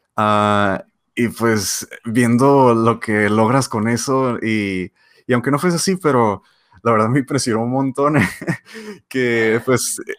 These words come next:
ahí se nota que en verdad, pues, es algo que te apasiona mucho porque, pues, no, de-, no te detuviste a nada para empezar a dibujar de esa manera y, y, pues, los resultados son muy buenos, ¿no? Me imagino ya cuando tengas como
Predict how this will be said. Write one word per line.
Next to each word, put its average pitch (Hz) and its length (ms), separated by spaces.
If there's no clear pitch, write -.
ahí 123 200
se 147 100
nota 143 220
que 175 100
en 147 80
verdad, 117 280
pues, 156 160
es 139 40
algo 147 240
que 127 180
te - 120
apasiona 113 380
mucho 135 360
porque, 107 540
pues, 101 320
no, 104 380
de-, 113 320
no 110 160
te 123 80
detuviste 107 420
a 113 60
nada 120 420
para 107 280
empezar 98 360
a 113 120
dibujar 101 280
de 107 40
esa 110 140
manera 113 520
y, 98 200
y, 95 60
pues, - 120
los 107 100
resultados 107 360
son 131 140
muy 135 140
buenos, 131 300
¿no? 131 80
Me 131 60
imagino 117 360
ya 113 160
cuando 117 200
tengas 104 300
como 95 360